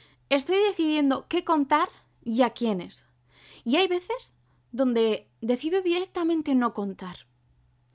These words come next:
Porque una cosa de la que me di cuenta también es que mucha gente a veces te escucha no por atención, sino por cotilleo.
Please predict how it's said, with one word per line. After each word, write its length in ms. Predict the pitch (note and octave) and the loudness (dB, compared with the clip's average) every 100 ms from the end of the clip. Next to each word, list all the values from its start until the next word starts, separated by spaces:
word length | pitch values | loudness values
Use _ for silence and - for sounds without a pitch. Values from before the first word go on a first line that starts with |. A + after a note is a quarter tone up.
| - - - - | -20 -20 -18 2
Porque 280 | C4 C4+ | 2 4
una 220 | D4 F4 F#4 | 0 0 -2
cosa 260 | F#4 G4 | -4 2
de 60 | F4 | 2
la 140 | C4 | 2
que 120 | A#3+ | 0
me 140 | G3+ G3+ | -2 -2
di 140 | C#4 | -6
cuenta 400 | D4 E4+ F4 E4 | -6 -4 -4 -2
también 400 | B3+ B3+ D4+ C#4 | -2 0 0 0
es 180 | A3+ - | -2 -8
que 260 | - B3+ B3 | -4 0 2
mucha 380 | A#3 C4 D4+ | 4 4 2
gente 340 | D4 C#4+ C4+ C4+ | -4 -2 0 0
a 60 | |
veces 300 | A#3 G#3+ B3+ | 0 -2 -6
te 80 | - | -6
escucha 640 | G3 - A#3+ A#3+ B3+ - _ _ _ _ _ _ _ _ _ _ - | -8 -6 -8 -2 -2 -2 _ _ _ _ _ _ _ _ _ _ 0
no 220 | A#3 D#4 | 4 4
por 140 | G4+ F#4 | 6 4
atención, 800 | C4 G#3 G3 - F4 F4 F3+ - _ _ _ | 2 -4 -6 -4 -2 0 -4 -10 _ _ _
sino 520 | - - B3+ A3 G3 - | -12 -2 2 2 0 0
por 180 | G3 - | -4 -2
cotilleo. 640 | G#3 G#3 F3+ G#3 F3+ - | -4 -2 0 2 2 -4